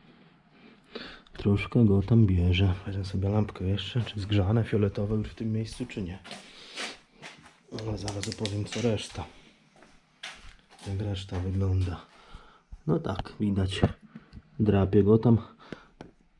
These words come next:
No, cała jedna strona jest, ustaw się, że na środku. Cała jedna strona jest czarna. To tak. To się robi.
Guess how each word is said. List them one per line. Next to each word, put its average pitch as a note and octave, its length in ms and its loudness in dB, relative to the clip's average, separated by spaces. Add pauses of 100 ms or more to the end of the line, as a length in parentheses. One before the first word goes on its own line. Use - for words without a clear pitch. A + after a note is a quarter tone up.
(1040)
No, G#2+ 540 0 (280)
cała G2+ 280 -8
jedna G#2 260 0
strona G#2 300 -2
jest, G2+ 200 -4 (840)
ustaw - 420 -10
się, F2+ 140 -8
że F#2 100 -4
na E2+ 100 -6
środku. - 480 -8 (840)
Cała G#2+ 320 -2
jedna G#2+ 260 0
strona G#2+ 380 0
jest G#2+ 220 -2 (680)
czarna. F#2+ 540 0 (1900)
To B2 100 -2
tak. - 680 -10 (880)
To A2+ 120 -6
się A2 180 -4
robi. F#2+ 340 -2